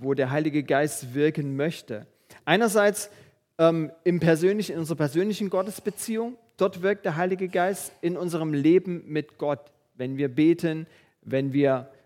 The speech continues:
ähm, wenn wir uns Gott zuwenden, wenn wir anbeten, dort wirkt der Heilige Geist. Gott, der Heilige Geist wirkt genauso in der Gemeinde, ob das im Gottesdienst ist, gen-, genauso in Kleingruppen, in Live-Groups, in den verschiedenen Dienstbereichen, die wir als Gemeinde haben, wirkt der Heilige Geist,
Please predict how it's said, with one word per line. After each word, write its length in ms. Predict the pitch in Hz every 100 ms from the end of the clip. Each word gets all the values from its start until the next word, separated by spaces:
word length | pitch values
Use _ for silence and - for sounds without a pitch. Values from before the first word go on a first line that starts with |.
| _
ähm, 380 | 139 139 131 123 -
wenn 260 | 127 143
wir 100 | 143
uns 200 | 143 -
Gott 240 | 170 170 -
zuwenden, 640 | 180 165 147 143 143 135
wenn 240 | 131 139 139
wir 140 | 135
anbeten, 600 | 151 170 156 151 143 135
dort 240 | 147 147
wirkt 180 | 131 123
der 100 | 120
Heilige 300 | 123 123 123
Geist. 420 | 113 104 110 -
Gott, 200 | - 180
der 80 | 151
Heilige 300 | 151 202 190
Geist 340 | 180 190 190 185
wirkt 200 | 202 196
genauso 380 | 180 170 175
in 220 | 175 202 220
der 140 | 202
Gemeinde, 480 | 185 160 180 202 120
ob 120 | 127
das 180 | 143 -
im 140 | 143
Gottesdienst 540 | 135 202 196 - 156 156
ist, 260 | 147 -
gen-, 200 | 147 143
genauso 480 | 160 143 147 214 185
in 180 | 160 160
Kleingruppen, 540 | 151 143 156 160 147
in 40 | 131
Live-Groups, 600 | 127 139 - 147 135 - _ _ _ _ -
in 140 | 214
den 160 | 220 190
verschiedenen 480 | 175 196 190 175
Dienstbereichen, 840 | 160 208 208 - 143 139 143 143 123
die 140 | 131
wir 160 | 131 104
als 220 | 131 -
Gemeinde 480 | 131 131 156 151 113
haben, 420 | 131 151 131 107
wirkt 300 | 147 160 -
der 120 | 151
Heilige 340 | 147 165 165 160
Geist, 500 | 175 208 147 -